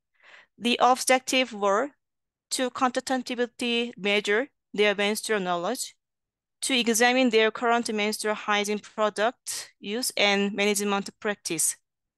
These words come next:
to explore their attitudes and perceptions toward menstruation, and last, to investigate the local response between girls and women and acceptability of using reusable, reusable sanitary pad.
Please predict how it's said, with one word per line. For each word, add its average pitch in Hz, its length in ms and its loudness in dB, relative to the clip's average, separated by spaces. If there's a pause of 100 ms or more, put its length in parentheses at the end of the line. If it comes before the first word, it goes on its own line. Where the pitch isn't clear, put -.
(560)
to 277 140 0
explore 262 500 4
their 226 180 4
attitudes 233 720 0
and 202 220 0
perceptions 233 600 -2
toward 202 460 -2
menstruation, 185 800 -4 (640)
and 214 200 2
last, 226 400 2
to 247 80 -4
investigate 254 720 2
the 233 80 0
local 214 380 -2
response 202 640 -4 (380)
between 220 500 0 (400)
girls 208 280 2
and 196 180 0
women 233 340 0 (720)
and 208 260 -2
acceptability 247 720 -2
of 208 220 4
using 233 560 -4 (340)
reusable, 214 720 2
reusable 214 580 0
sanitary 190 420 -4
pad. - 320 -4